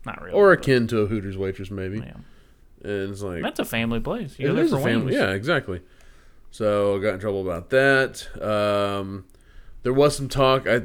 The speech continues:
Speaker 2: I believe I talked about my new job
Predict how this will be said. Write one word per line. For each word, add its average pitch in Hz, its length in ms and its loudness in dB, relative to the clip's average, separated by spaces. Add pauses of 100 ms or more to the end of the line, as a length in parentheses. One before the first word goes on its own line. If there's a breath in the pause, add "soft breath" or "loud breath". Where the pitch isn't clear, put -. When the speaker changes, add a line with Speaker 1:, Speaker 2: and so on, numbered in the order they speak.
Speaker 2:
I 110 100 2
believe 117 300 2
I 117 60 4
talked 113 300 4
about 107 440 2 (140)
my 107 220 -2
new 110 580 2 (100)
job 113 640 2